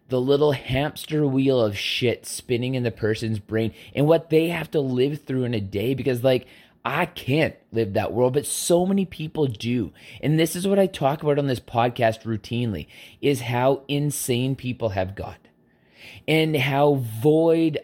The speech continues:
of reality and actual tangible facts that people live in and just want to throw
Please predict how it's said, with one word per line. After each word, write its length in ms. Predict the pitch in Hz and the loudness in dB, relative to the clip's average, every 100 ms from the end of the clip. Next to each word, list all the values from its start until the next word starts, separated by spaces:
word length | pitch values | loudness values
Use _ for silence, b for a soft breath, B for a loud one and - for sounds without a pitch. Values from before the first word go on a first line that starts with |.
| 117 | -4
of 560 | 127 123 117 110 - _ b b b b b _ _ _ - | 0 2 0 -4 -10 _ b b b b b _ _ _ -8
reality 880 | 123 143 151 143 139 151 160 160 160 | 0 4 4 4 4 4 4 2 -2
and 180 | 127 123 - | -4 -6 -8
actual 480 | 131 143 - 151 151 | -6 -6 -8 -6 -6
tangible 600 | 151 - 139 139 127 113 | -6 -4 -2 -2 -2 -4
facts 680 | - - 143 107 95 - - | -6 -2 2 2 -2 -12 -4
that 200 | 113 - | -4 -4
people 460 | 147 151 165 151 | -8 0 0 2
live 280 | 147 165 160 | 0 0 2
in 160 | 117 110 | 0 -2
and 240 | 131 131 | -4 -2
just 280 | 139 131 - | 0 0 -2
want 440 | 117 127 127 123 | -2 0 0 -2
to 160 | 151 139 | -2 -4
throw 480 | - 117 120 120 | -2 2 4 4